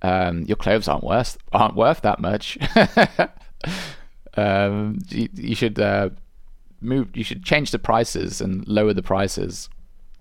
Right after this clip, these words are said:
Fairness, that's what I'm after. I want, I want things to be fairer. I want the cheaper shops to make better clothes, so it's fairer for the environment.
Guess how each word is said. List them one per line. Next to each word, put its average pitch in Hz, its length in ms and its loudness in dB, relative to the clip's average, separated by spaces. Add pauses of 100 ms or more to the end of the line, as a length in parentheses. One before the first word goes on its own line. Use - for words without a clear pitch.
(680)
Fairness, 104 600 2
that's - 240 2
what 113 100 0
I'm 95 160 2
after. 85 460 0 (160)
I 107 80 2
want, 127 300 2
I 127 80 2
want 135 220 0
things 127 200 0
to 110 80 -8
be 98 180 0
fairer. 85 640 2 (460)
I - 80 4
want 117 160 4
the - 60 -2
cheaper 151 500 2
shops - 520 -2 (160)
to 120 100 -2
make 117 240 2
better 120 200 4
clothes, 127 540 0
so - 160 0
it's - 220 -2 (240)
fairer 107 500 4
for - 180 -4
the 107 100 2
environment. 107 720 0